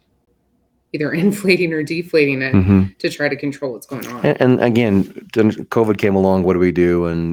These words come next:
Speaker 2: y-, you take extreme
Speaker 1: Yeah,
Speaker 2: measures,
Speaker 1: pre-,
Speaker 2: right?
Speaker 1: unprecedented. We have a lot of unprecedented.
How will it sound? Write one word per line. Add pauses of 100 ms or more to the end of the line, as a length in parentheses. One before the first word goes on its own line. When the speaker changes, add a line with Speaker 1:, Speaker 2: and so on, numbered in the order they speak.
Speaker 2:
y-,
you
take
extreme
Speaker 1:
Yeah,
Speaker 2:
measures,
Speaker 1:
pre-,
Speaker 2:
right?
Speaker 1:
unprecedented.
We
have
a
lot
of
unprecedented.